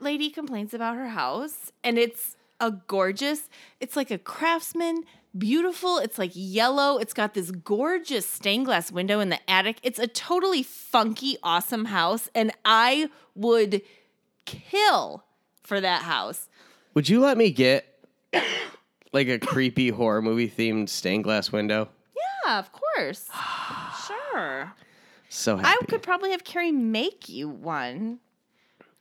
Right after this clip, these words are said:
Speaker 2: Oh my God. Oh my God. Okay, listeners, you're hearing it first here. In our new house that we're getting next year, when we find one, I want a stained glass circle window,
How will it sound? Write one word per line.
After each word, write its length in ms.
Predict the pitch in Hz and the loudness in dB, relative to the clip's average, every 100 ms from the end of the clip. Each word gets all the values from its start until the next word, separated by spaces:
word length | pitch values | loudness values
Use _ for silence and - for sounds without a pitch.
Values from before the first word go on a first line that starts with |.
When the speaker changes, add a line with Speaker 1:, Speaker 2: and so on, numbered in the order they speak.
| - - - _ | -20 -20 -20 _
Speaker 2:
Oh 100 | 135 | -2
my 120 | 120 113 | 0 0
God. 260 | 87 80 - | -2 -2 0
Oh 60 | |
my 120 | 117 104 | 2 4
God. 240 | 87 85 - | 2 0 -2
Okay, 160 | 113 107 | 2 2
listeners, 480 | 107 - 123 113 | 2 4 4 4
you're 140 | - 104 | 0 0
hearing 220 | 107 101 | 2 2
it 100 | - | 0
first 260 | 98 92 - | -2 -4 -2
here. 260 | 104 113 - - - - _ _ - | 0 -2 -6 -20 -20 -20 _ _ -4
In 80 | 110 | 0
our 80 | 107 | 4
new 140 | 110 | 4
house 280 | 107 101 - | 4 2 2
that 80 | 110 | 0
we're 80 | 117 | 2
getting 180 | 120 123 | 2 2
next 260 | 113 - | 0 0
year, 140 | 131 123 | 2 4
when 140 | 123 | 2
we 80 | 117 | 2
find 300 | 123 120 127 | 2 2 4
one, 240 | 135 143 - _ _ _ _ - | 2 2 -4 _ _ _ _ 0
I 80 | 113 | 2
want 140 | 117 | 2
a 80 | 110 | 2
stained 300 | - 113 127 | 2 4 4
glass 220 | 143 131 | 2 2
circle 340 | - 135 139 | 0 0 2
window, 440 | 131 104 104 101 | 2 2 2 0